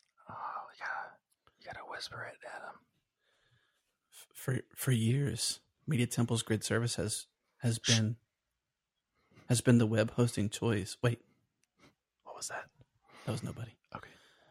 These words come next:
Speaker 3: Keep going.
Speaker 2: It's been the web choice, the, the hosting choice of more designers,
Speaker 3: There you go.
Speaker 2: developers, and creative professionals than any other platform.
Speaker 3: Yes, tell me more.
Speaker 2: I, I think it's because a single grid account can host anything.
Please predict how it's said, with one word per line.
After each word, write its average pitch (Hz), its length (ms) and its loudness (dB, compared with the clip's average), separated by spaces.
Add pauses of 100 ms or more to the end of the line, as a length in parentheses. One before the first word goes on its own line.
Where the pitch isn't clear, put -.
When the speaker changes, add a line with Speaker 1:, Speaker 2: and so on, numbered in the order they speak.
(120)
Speaker 3:
Keep - 120 -16
going. - 160 -12
Speaker 2:
It's - 80 -10
been 139 120 4
the 120 80 10
web 131 220 12
choice, 123 460 6
the, 117 200 6
the 113 80 8
hosting 139 360 8
choice 113 300 2
of 101 120 0
more 113 220 2
designers, 113 720 0 (100)
Speaker 3:
There - 100 -12
you - 80 -14
go. - 60 -10
Speaker 2:
developers, 120 580 -6
and 113 160 -6 (500)
creative 120 280 2
professionals 113 560 0
than 104 220 -4 (400)
any - 240 -6
other 120 300 -6
platform. - 520 -10 (200)
Speaker 3:
Yes, - 280 -6
tell - 140 -4
me - 140 -6
more. - 300 -2 (600)
Speaker 2:
I, - 140 -2
I 131 80 4
think - 240 -2
it's - 100 -6
because 131 680 2
a 131 80 0
single 127 300 6
grid 120 180 6
account 117 400 2
can 110 180 0
host 117 380 0
anything. 131 500 2